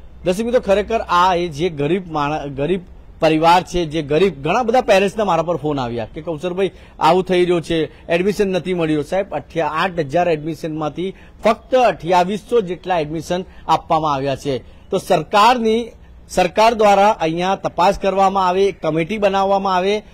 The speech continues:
કે જે લોકોને Right to Education Act-માં એડમિશન મળી રહ્યા છે, એ પ્રોપર મા બાપ છે કે નહીં, એમની પાસે પૂરતા પૈસા છે કે નહીં, એ પણ તપાસનો વિષય છે.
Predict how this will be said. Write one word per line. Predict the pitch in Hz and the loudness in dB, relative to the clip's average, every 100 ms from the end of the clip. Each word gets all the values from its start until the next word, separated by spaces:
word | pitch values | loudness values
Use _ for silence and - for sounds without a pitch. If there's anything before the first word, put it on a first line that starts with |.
| - - | -12 -2
કે | 190 | -2
જે | 143 233 | 2 4
લોકોને | 269 254 247 233 240 | 4 4 2 4 2
Right | 202 180 175 233 | 2 0 -2 0
to | 202 | 0
Education | 175 202 180 202 | 0 -6 -4 -4
Act-માં | 196 165 175 208 185 185 180 | -4 -6 -4 -4 -2 -2 -2
એડમિશન | 156 175 165 175 | -6 -6 -8 -8
મળી | 160 185 262 | -8 -8 -2
રહ્યા | 208 170 160 | 2 2 2
છે, | - 180 185 - - - | -2 -8 -8 -14 -20 -2
એ | 208 240 | 2 2
પ્રોપર | 196 190 208 208 | 2 0 2 0
મા | 180 156 | 0 2
બાપ | 170 165 | 2 0
છે | - 214 | 0 0
કે | 233 214 | 2 -2
નહીં, | 190 208 | -2 -4
એમની | 180 165 175 | -4 -8 -4
પાસે | 165 151 175 170 - - - | -4 -4 -8 -8 -14 -18 -2
પૂરતા | 190 180 214 | -2 4 2
પૈસા | 208 180 143 170 | 2 -2 0 -2
છે | - 185 | 0 -4
કે | 170 180 | -4 -4
નહીં, | 185 196 | -4 -4
એ | 170 | -6
પણ | 165 233 160 - - | -2 -2 -2 -8 -6
તપાસનો | 170 208 208 - 180 | -4 2 2 2 -6
વિષય | 160 143 165 | -8 -6 -8
છે. | 147 180 | -4 -4